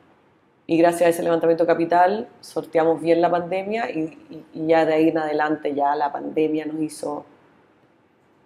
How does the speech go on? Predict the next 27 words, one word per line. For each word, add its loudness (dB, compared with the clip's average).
o -12
sea, -10
yo -6
sé -2
que 0
mucha -2
gente 0
sufrió 2
con -2
la 0
pandemia, -4
emprendedores 4
me -8
refiero -6
en -6
este -12
caso, -4
para -10
qué -12
decir -8
la -14
gente, -10
pero 4
para 0
nosotros -2
fue, 4
eh, -6